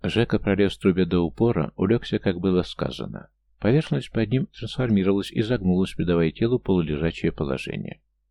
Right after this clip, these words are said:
Под руками слегка вздыбились подлокотники, из стенок выехали сенсоры управления, на них будто сами легли ладони. Выскочили гибкие ленты, спеленали. Сверху опустилась полусфера, обручем обхватила голову.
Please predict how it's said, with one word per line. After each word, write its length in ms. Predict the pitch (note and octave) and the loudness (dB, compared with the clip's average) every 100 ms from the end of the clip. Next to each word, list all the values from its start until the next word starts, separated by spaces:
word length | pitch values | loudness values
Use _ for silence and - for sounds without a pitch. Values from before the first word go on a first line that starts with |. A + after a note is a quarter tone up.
| _ _ _ _ _ _ _ _ _ _ | _ _ _ _ _ _ _ _ _ _
Под 160 | - F2 | -2 0
руками 340 | F#2 A2 A2 | 2 2 2
слегка 340 | G2 F#2+ - F2 | 0 -4 -4 -6
вздыбились 580 | E2 A2 A2 G2+ - - | 0 2 2 0 -2 -4
подлокотники, 880 | G2+ G2 A2 G2 D#2 - - - - | -2 -2 -2 0 -2 -2 -10 -12 -6
из 160 | F#2+ | -6
стенок 360 | - B2 A#2 - | -2 0 0 0
выехали 300 | G#2+ - F#2+ | 0 2 0
сенсоры 520 | - G2 G#2+ - A2 | 0 -2 -2 0 0
управления, 680 | - - A2+ F2 D#2+ E2 E2 | 0 0 0 2 2 2 -2
на 80 | F#2 | 0
них 160 | F#2+ F2 | 0 0
будто 260 | F#2 - | -4 -6
сами 360 | E2 - F#2 G#2 | -8 -2 0 0
легли 280 | F2+ C#2+ D#2+ | -2 -2 -2
ладони. 580 | D#2 B1+ A1 G#1 - _ _ _ _ _ _ _ | -2 -2 -4 -6 -10 _ _ _ _ _ _ _
Выскочили 480 | G2 - F#2+ F2+ F2 | 0 0 0 2 0
гибкие 400 | F2 E2 - D2 | 0 -2 0 0
ленты, 300 | F2 G2+ F2+ | 2 0 -4
спеленали. 720 | - - D#2+ C#2 B1 - - _ _ _ _ | -4 -2 0 -2 -4 -8 -12 _ _ _ _
Сверху 380 | - C#3+ - D3 | 0 0 2 -2
опустилась 440 | B2 - C3 A#2 | -2 0 -2 -2
полусфера, 680 | - B2+ B2 - - D2+ - | 0 0 -2 -4 0 0 2
обручем 440 | - A#2 - G2+ | 2 2 0 -4
обхватила 540 | - - F2 - F2+ F#2 | -4 -4 -4 -4 -2 -2
голову. 560 | D#2 B1 A#1 G1+ - | 0 -2 -2 -6 -10